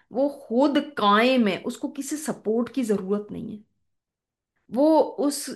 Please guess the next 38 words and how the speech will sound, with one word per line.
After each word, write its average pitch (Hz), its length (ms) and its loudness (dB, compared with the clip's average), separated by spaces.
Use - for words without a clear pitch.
अ, 185 160 2
उसको 277 220 -2
किसी 330 240 -2
की 359 120 4
help 202 460 2
नहीं 330 200 2
चाहिए 233 260 0
कायम 185 360 -4
रहने 160 280 -4
के - 140 -12
लिए। 233 220 -18
और 190 120 2
अल 202 160 2
कय्यूम 208 480 0
वो 220 140 0
है 233 80 0
जो 214 120 -4
दूसरों 190 420 -4
को 202 120 -6
भी 226 120 -2
कायम 170 360 -6
रखने - 300 -12
वाला - 260 -14
है। 202 80 -20
तो 262 60 -2
अब 254 100 0
आपने 262 300 0
दो 214 240 0
अल्लाह 190 300 -2
ताला 180 220 -4
के 214 160 -6
नाम 175 580 -4
यहाँ 180 280 -4
पे 160 60 -6
देखे, - 340 -14
एक 254 280 0
अल 196 160 -2
हई 185 520 -4